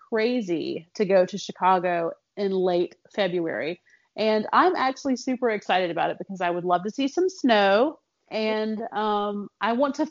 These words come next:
feel that cold. Like, I want to experience it.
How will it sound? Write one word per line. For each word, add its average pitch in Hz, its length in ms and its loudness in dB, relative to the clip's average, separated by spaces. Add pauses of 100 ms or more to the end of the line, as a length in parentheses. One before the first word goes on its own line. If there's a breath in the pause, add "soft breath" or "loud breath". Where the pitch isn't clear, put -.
(120)
feel 247 320 6
that 208 240 0 (140)
cold. 175 520 -4
Like, 170 180 -8
I 196 100 0
want 208 220 -2
to 175 80 -2
experience 175 760 0
it. 127 180 -4